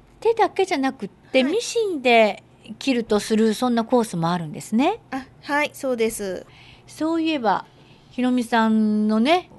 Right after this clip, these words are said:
Speaker 1: こう、まあ、肩書きというか、
Speaker 2: はい。
Speaker 1: 「日本手芸普及協会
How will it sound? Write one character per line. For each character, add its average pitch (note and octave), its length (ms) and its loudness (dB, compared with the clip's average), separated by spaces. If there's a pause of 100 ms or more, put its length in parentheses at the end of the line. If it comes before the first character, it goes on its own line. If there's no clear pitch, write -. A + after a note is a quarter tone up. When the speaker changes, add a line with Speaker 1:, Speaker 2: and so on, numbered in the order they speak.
(220)
Speaker 1:
こ G3 80 -8
う、 - 20 -6
ま F#3 80 -4
あ、 - 20 -6
肩 G#3 300 0
書 G3 100 2
き - 140 -10
と G3 100 2
い F#3 140 2
う E3+ 80 -2
か、 - 260 -4
Speaker 2:
は D4+ 120 -14
い。 B3+ 80 -14 (280)
Speaker 1:
「日 G#3 120 4
本 A3+ 280 4
手 G3+ 220 -4
芸 C#4+ 320 2
普 - 160 -14
及 C4+ 320 -2
協 - 260 2
会 F3+ 300 0